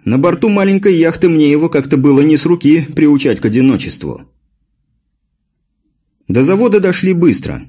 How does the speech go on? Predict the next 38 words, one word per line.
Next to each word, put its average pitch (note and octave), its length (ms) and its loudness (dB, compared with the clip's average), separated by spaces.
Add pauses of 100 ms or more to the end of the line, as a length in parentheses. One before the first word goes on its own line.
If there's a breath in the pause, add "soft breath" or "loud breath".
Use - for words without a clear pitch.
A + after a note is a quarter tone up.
(140)
Турусов D#3 460 0
предложил D3 540 2
было C#3+ 340 0
обождать C#3 400 0
в - 80 -12
конторке, D3 520 0
пока G2 320 -2
он C3 180 0
с - 120 -6
рабочими A#2+ 480 0
приладит A#2+ 520 0
крылья, C3+ 540 0 (240 loud breath)
но D3 220 0
Измайлов F#3 460 -2
пожелал D#3 460 0
присоединиться. C3+ 1000 -2 (720)
Ему C#3+ 260 2
хотелось D#3 480 0
лично E3+ 340 -2
наблюдать G#2+ 460 0
за G#2+ 100 -2
всем G#2+ 240 -2
процессом, A2 800 -2
хотя A#2 280 -2
там C#3 200 -2
ничего A#2 320 -2
особенного G#2 560 -2
и B2 140 0
не A#2+ 160 0
было. B1 300 -8 (200)
Всего-то F3+ 460 0
приладят D3 440 0
крылья, C3+ 460 0
да G2+ 100 -2
затянут C3+ 420 -2
болты A2 340 -2
крепления G#2 540 -2
стоек B2 460 -2